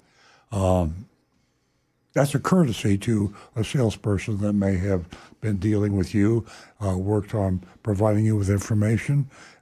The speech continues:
uh, and, uh, also to you, because you'd probably like to continue with someone that you've already conversed with and not have to repeat yourself. So, uh, that's a,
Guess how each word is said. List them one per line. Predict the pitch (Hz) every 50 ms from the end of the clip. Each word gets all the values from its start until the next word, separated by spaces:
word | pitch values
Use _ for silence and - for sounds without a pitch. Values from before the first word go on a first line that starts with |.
| -
uh, | 107 101 98 101 101 101 104 104 110 - -
and, | 143 123 104 98 104 110 107 - -
uh, | 117 107 107 110 110 120 - - _ 202 196
also | 214 202 190 - - 180 160
to | - - 160
you, | 151 160 151 143 147 143
because | 151 151 131 - 135 135 123 - - - - - - - _ -
you'd | 151 139 -
probably | - 151 143 120 127
like | 123 120 123 110
to | - - 117
continue | - 117 107 - - 147 143 131 127 117 117 113 101 - - - - - _
with | 135 117
someone | - - 139 123 113 113 117 120
that | 127 127 104 - -
you've | 117 104 95
already | 98 98 101 104 101 98
conversed | 92 - 107 95 104 107 104 107 - -
with | 135 156 180 165 - - - - - _
and | 131 123
not | 127 120 101
have | 107 113 95
to | - 104
repeat | 101 98 90 90 - 131 107 -
yourself. | - 98 80 - - 98 95 95 95 - -
So, | - 101 90 87 87 87 - - - - - _ -
uh, | 110 110 113 113 120
that's | 117 113 101 - - -
a, | 101 90 85